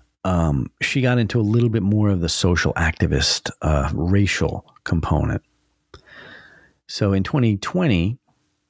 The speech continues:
um, Brittany Griner, along with one of her teammates, Brianna Turner, called for the N B A to stop playing the United States national anthem before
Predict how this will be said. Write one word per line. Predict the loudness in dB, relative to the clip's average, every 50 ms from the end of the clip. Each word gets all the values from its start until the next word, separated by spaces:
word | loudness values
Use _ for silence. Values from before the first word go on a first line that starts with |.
| _ _ _ _ -2
um, | -2 0 2 2 2 0 0 -2 -2
Brittany | -2 -2 0 2 0 0
Griner, | 2 0 0 0 0 0 0
along | 2 2 2 2 0
with | 0 0 0
one | 0 0
of | 2
her | 0
teammates, | -2 0 0 2 2 2 0 0
Brianna | 0 0 0 0 0 -2 -2
Turner, | -4 -2 2 2 2 2 2 0 0 -2 _ _ _ _ _ _ -12 -12
called | -8 -4 -2 -2 -2 -2 -4
for | -4 -2 -2
the | -2 -2 0
N | 0 0 2
B | 2 2 2
A | 2 0
to | 0
stop | -2 -2 -2 0 0 0 0 -2 -4 -8 -6
playing | -2 0 2 2 4 2
the | 2 2
United | 2 2 2 4 2 2 0
States | 0 -2 0 0 0 0 0
national | 0 2 2 0 0 0 -2 -2 0
anthem | 0 2 2 2 2 0 0 0
before | 0 0 -2 -2 -2 0 0 0 -2